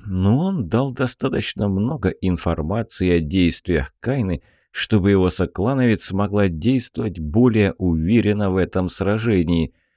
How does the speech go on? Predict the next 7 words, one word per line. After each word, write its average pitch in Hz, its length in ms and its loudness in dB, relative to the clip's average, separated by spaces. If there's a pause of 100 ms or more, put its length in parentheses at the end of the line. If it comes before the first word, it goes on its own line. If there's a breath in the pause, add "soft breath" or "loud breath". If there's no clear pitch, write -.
(420)
Тут 165 260 2
даже 143 260 -2
не 123 120 -2
слишком 117 580 -4
помогла 98 500 0
та 95 220 -2
техника 90 640 -2